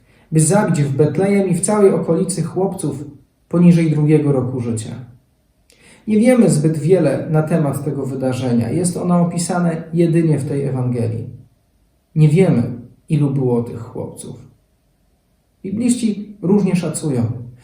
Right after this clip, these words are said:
Biorąc pod uwagę wielkość wioski, najbardziej prawdopodobne rzędy liczb dwadzieścia, trzydzieści osób. Niezależnie od statystyk, to jedna z najmroczniejszych historii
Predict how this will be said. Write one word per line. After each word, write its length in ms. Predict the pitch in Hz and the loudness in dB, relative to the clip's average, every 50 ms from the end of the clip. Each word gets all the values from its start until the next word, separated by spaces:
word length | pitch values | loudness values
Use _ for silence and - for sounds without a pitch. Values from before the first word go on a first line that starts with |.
| - - - - - | -20 -20 -12 -2 4
Biorąc 280 | 175 190 196 196 175 - | 4 6 6 4 2 0
pod 160 | - 190 180 | -2 0 2
uwagę 360 | 180 175 185 180 175 170 160 | 2 2 2 2 2 2 2
wielkość 500 | 147 147 202 214 233 - 196 175 - 147 | 2 4 4 2 2 2 0 -2 -2 -2
wioski, 680 | 151 165 175 170 165 - - - - - - - - - - _ - | -2 0 0 0 -2 -4 -8 -8 -10 -10 -12 -14 -16 -20 -12 _ 0
najbardziej 520 | 160 170 175 175 185 185 180 175 190 170 | 2 4 4 4 4 4 4 2 2 0
prawdopodobne 760 | 156 - 170 156 165 160 - 165 160 170 170 160 165 151 139 | 0 0 -2 -2 -2 -4 -2 -2 -2 -2 0 0 0 0 0
rzędy 360 | 147 160 156 147 135 139 131 | 0 0 0 0 -2 -2 -2
liczb 380 | 143 135 120 - - - - - - _ _ _ _ _ - 165 | -2 -4 -4 -6 -12 -14 -16 -20 -20 _ _ _ _ _ -12 -10
dwadzieścia, 680 | 147 - 147 139 143 143 131 - - - 123 117 117 - - - - - | -4 -2 -2 -2 -2 -4 -6 -6 -6 -6 -6 -8 -8 -10 -14 -18 -20 -18
trzydzieści 540 | - - 147 123 131 120 - - - 135 | -14 -12 -8 -6 -6 -6 -6 -6 -8 -10
osób. 460 | - 120 110 - - - - - - - _ _ _ _ _ _ _ _ _ _ _ _ _ _ _ _ _ _ _ _ _ _ _ _ - | -10 -10 -10 -10 -12 -14 -16 -20 -20 -20 _ _ _ _ _ _ _ _ _ _ _ _ _ _ _ _ _ _ _ _ _ _ _ _ -6
Niezależnie 580 | - 139 139 143 143 143 156 156 156 151 143 135 | -2 -2 2 4 4 6 6 4 4 4 0 0
od 120 | 135 - | -2 -4
statystyk, 720 | - - 139 127 - 151 139 - - - 113 110 - - - _ _ _ _ _ _ _ _ _ _ _ _ _ _ | -6 -6 -6 -8 -6 -6 -6 -6 -8 -10 -12 -14 -14 -18 -20 _ _ _ _ _ _ _ _ _ _ _ _ _ _
to 80 | - 156 | 2 4
jedna 480 | 160 180 190 185 190 185 180 180 - 165 | 6 6 6 4 2 2 0 0 0 0
z 120 | 143 143 | 2 4
najmroczniejszych 840 | 170 175 175 170 165 156 165 160 - - 175 185 190 180 - - 160 | 4 6 6 6 4 4 2 0 0 -2 0 0 0 0 0 -4 -4
historii 680 | - - - 156 151 - - 160 156 151 139 139 143 | -6 -6 -6 -6 -6 -4 -2 0 0 0 0 -2 -4